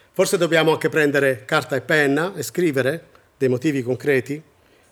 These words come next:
per cui vogliamo essere riconoscenti, leggerli davanti a Dio, fare una camminata di ringraziamento, una passeggiata all'aperto,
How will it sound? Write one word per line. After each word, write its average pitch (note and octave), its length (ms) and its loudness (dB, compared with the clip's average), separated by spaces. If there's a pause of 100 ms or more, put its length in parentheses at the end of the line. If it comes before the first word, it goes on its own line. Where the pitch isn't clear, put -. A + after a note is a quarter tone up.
(320)
per B2 140 -12
cui C3+ 140 -4
vogliamo B2+ 400 2
essere A#2 560 -4 (640)
riconoscenti, C3 760 2
leggerli C#3+ 480 0
davanti C3 400 -4
a B2+ 60 -4
Dio, D3 240 -2
fare D3 220 -2
una C#3+ 140 2
camminata C#3+ 500 0
di B2+ 100 -4
ringraziamento, B2+ 880 -2 (300)
una D3+ 240 -2
passeggiata D#3 760 -4
all'aperto, D3+ 600 -8